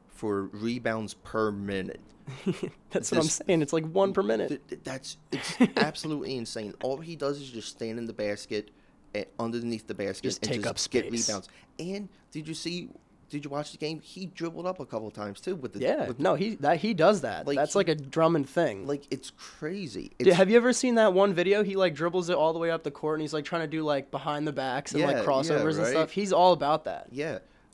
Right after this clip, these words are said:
Speaker 1: Oh, shout out to Sam from Mike Harley, too,
Speaker 2: <laughs>
Speaker 1: because of Andre Drummond. But, like, this man balls out, man.
Speaker 2: So we had another, uh, fun development yesterday. We finally saw our actual backup power forward,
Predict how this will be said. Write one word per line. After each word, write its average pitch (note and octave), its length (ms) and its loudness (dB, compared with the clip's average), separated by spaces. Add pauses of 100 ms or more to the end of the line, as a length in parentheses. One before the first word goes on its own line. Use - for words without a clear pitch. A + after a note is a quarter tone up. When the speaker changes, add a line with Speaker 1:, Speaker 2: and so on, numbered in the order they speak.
(100)
Speaker 1:
Oh, A2 320 2
shout B2+ 360 2
out A#2+ 220 2
to A2+ 360 -2
Sam A#2 320 -2
from G2+ 160 -6
Mike G2+ 240 -4
Harley, G2 520 -2
too, G2+ 320 -8 (480)
Speaker 2:
<laughs> - 500 -4
Speaker 1:
because G#2 300 -4
of F#2+ 80 -8 (280)
Andre G#2 320 -2
Drummond. F#2+ 420 -4
But, F#2 200 -4
like, F#2+ 240 -8
this C3+ 180 -4
man F3 320 -2 (320)
balls A2+ 520 -8 (100)
out, G#2+ 380 -10
man. G2 240 -10 (100)
Speaker 2:
So F#3 200 6
we F3+ 140 10
had F3+ 160 8
another, F#3+ 380 8
uh, C#3+ 260 8
fun D#3+ 360 2
development C3 480 2
yesterday. C3+ 400 2
We C3+ 120 0
finally D#3 680 4
saw C#3+ 580 6 (140)
our C#3 600 4 (200)
actual F3 600 4
backup D3+ 500 2
power D#3 300 4
forward, D3+ 520 4